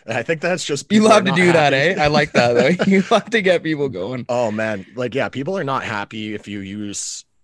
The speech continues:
Speaker 1: the words Nate McKinnon or Sidney Crosby or any of the top players in the league in the same sentence with any Maple Leafs. And despite the fact that I, like, Austin Matthews is a better goal scorer than McKinnon.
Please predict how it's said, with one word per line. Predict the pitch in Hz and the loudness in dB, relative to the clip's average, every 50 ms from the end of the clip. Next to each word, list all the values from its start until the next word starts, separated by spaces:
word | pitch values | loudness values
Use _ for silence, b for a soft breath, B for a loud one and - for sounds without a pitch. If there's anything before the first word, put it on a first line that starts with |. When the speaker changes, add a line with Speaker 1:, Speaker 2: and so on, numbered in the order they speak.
| _ - - 98 98 | _ -20 -20 -14 -10
Speaker 1:
the | 98 95 90 | -8 -8 -8
words | 92 92 101 101 95 82 - - | -6 -8 -8 -10 -10 -10 -12 -12
Nate | 92 92 98 - - | -12 -12 -12 -12 -14
McKinnon | 92 90 - - 98 92 95 95 95 95 92 90 - | -16 -14 -12 -12 -12 -10 -12 -12 -12 -14 -16 -16 -16
or | 95 90 85 85 | -14 -14 -14 -12
Sidney | - - - 107 95 98 98 | -12 -12 -12 -12 -12 -14 -16
Crosby | 92 - - 98 92 90 90 - - - 90 87 87 90 87 | -16 -14 -14 -12 -12 -12 -14 -16 -14 -14 -12 -10 -10 -12 -12
or | - 85 87 | -12 -12 -12
any | 92 104 104 101 107 95 85 73 _ _ _ - | -12 -12 -12 -12 -12 -14 -16 -18 _ _ _ -18
of | 101 90 | -16 -14
the | 82 92 | -14 -14
top | - - 113 101 - | -10 -8 -8 -8 -8
players | - - 98 101 95 90 | -10 -10 -10 -10 -10 -10
in | 101 92 | -12 -12
the | 85 | -12
league | 80 87 92 101 - - | -12 -10 -12 -12 -12 -14
in | - 92 98 | -14 -14 -12
the | 95 82 | -12 -12
same | - - 120 101 90 | -12 -10 -10 -12 -12
sentence | 87 - 95 98 101 - 104 95 - - | -14 -14 -14 -14 -12 -14 -14 -14 -14 -16
with | 87 - - | -16 -14 -10
any | - 98 110 120 | -10 -8 -8 -6
Maple | 117 123 135 135 - 135 | -6 -8 -8 -6 -6 -6
Leafs. | 127 143 160 180 - - - _ _ _ _ _ _ _ _ _ _ _ _ - | -4 -4 -6 -6 -8 -12 -14 _ _ _ _ _ _ _ _ _ _ _ _ -12
And | 113 117 | -10 -8
despite | 127 131 - - - 156 170 170 | -8 -8 -6 -4 -2 -4 -4 -4
the | - 147 | -6 -8
fact | - 135 120 117 - - - | -6 -6 -6 -6 -8 -12 -10
that | 117 104 98 - _ _ _ - | -8 -8 -8 -10 _ _ _ -10
I, | 110 117 - _ - 110 | -10 -10 -10 _ -20 -14
like, | 95 117 101 95 85 - _ _ _ - | -10 -10 -10 -10 -10 -14 _ _ _ -12
Austin | 123 127 131 - - 131 | -8 -6 -6 -6 -6 -6
Matthews | 123 120 120 - 113 104 92 95 | -4 -6 -6 -6 -8 -10 -10 -10
is | 101 | -12
a | 104 | -8
better | 92 110 104 95 85 | -6 -6 -6 -6 -6
goal | - 101 90 80 | -6 -8 -8 -8
scorer | - - 85 82 87 | -10 -10 -10 -10 -10
than | 82 82 80 | -10 -12 -16
McKinnon. | 78 76 - 90 - - 73 | -14 -14 -14 -16 -16 -18 -20